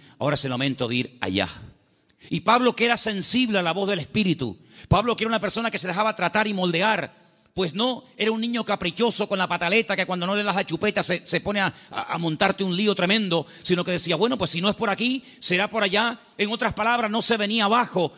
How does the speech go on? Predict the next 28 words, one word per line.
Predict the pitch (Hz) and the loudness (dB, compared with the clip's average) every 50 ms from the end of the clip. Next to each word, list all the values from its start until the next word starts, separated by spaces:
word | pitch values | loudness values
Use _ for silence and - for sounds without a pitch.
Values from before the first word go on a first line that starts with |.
| - - | -8 -4
no | 196 240 | -4 -2
se | - 190 220 | -2 -2 -2
derrumbaba, | 220 220 202 196 196 185 180 214 233 240 208 175 156 123 - - - - - | -2 -2 0 0 0 2 2 2 2 2 2 2 0 -2 -4 -10 -16 -6 -2
no | 196 233 | 0 0
se | - - 226 | 0 2 0
desanimaba, | 226 208 - 214 208 208 208 214 247 247 214 190 175 - - - - | 2 2 4 4 4 2 2 4 4 4 4 2 0 0 -4 -8 -6
sino | - 196 190 190 | -2 -2 0 0
que | 220 254 | 0 0
él | 226 | 0
seguía | - 226 220 214 277 302 285 240 220 214 | 2 0 0 2 2 2 2 2 0 -2
probando, | - 196 190 220 269 277 262 233 233 208 | -2 -4 -2 -2 0 0 0 -2 -4 -6
probando, | 180 180 190 254 285 277 254 233 185 | -4 -4 -4 -2 -2 -2 -2 -4 -4
probando, | 175 190 214 262 277 262 240 226 240 247 - - - - - _ _ _ _ _ | -4 -2 0 0 2 2 4 4 2 2 0 -4 -14 -20 -20 _ _ _ _ _
hasta | 190 180 - 226 | -2 0 0 2
que | - 190 | 2 2
al | 180 | 0
final | - 190 196 196 214 247 247 208 - - _ | 0 -2 -2 0 0 0 -2 -2 -6 -6 _
encontró | - 214 180 - 190 180 151 202 220 226 | -4 -4 -2 -4 -4 -4 -2 -2 -2 0
el | 214 190 | 0 -2
lugar | 180 175 214 220 208 | -2 -2 -2 -2 -2
idóneo | 185 170 208 220 202 175 156 156 131 - - - - | -2 -2 -2 -2 -2 -2 -4 -4 -6 -10 -14 -16 -6
donde | 147 165 165 160 165 | -4 -2 0 0 0
el | 156 | 0
Señor | - 160 151 165 175 160 | 0 -2 0 0 0 0
quería | - 170 156 160 | 0 0 0 0
llevarlo | 151 139 135 156 175 160 151 | 2 2 2 0 0 0 -2
y | 139 | -2
usarlo. | 123 120 - 196 202 247 214 147 107 95 | -2 0 0 2 2 2 0 -2 -4 -6